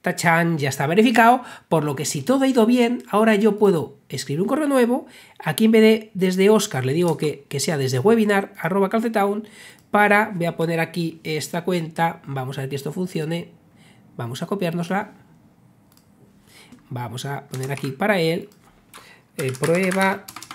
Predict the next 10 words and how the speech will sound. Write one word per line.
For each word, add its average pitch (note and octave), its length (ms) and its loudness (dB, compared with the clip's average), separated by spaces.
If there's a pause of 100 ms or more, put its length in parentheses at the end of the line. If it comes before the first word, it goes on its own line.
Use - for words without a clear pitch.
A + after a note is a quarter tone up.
(1300)
envío. C3 460 -4 (840)
Hola, F3+ 760 0 (200)
esto D#3+ 560 -6 (160)
es F#3+ 360 -6 (120)
una F#3 540 -2
prueba. - 460 -8 (640)
Le C#3 120 -2
doy C3 200 0
a E3 40 0
enviar C4 480 2